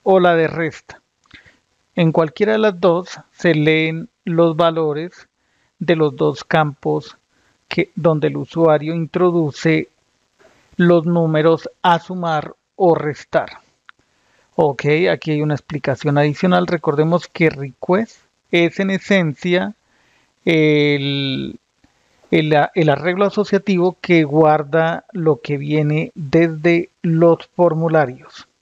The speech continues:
Ok. Bien, este es el problema resuelto.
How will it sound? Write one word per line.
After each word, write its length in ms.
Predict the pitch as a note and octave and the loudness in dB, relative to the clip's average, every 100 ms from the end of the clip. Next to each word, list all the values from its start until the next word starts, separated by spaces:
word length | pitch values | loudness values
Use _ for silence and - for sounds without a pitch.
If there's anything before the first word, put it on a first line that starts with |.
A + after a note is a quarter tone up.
| _ _ _ _ _ _ _ - | _ _ _ _ _ _ _ -10
Ok. 260 | D3+ - D3 D3+ F#3+ G#3 - _ _ _ _ _ _ _ _ _ | -10 -2 2 2 0 -4 -10 _ _ _ _ _ _ _ _ _
Bien, 400 | F3 D#3+ D3 C3+ - | 2 4 2 0 0
este 280 | F#3 E3 F3+ | 0 0 -4
es 60 | |
el 120 | F#3 | -6
problema 360 | E3 D3+ D3+ D#3 | -4 -2 2 2
resuelto. 840 | D#3 E3+ - F#3+ D3+ C3+ F3 F#3 | 2 -2 2 2 2 0 -2 -2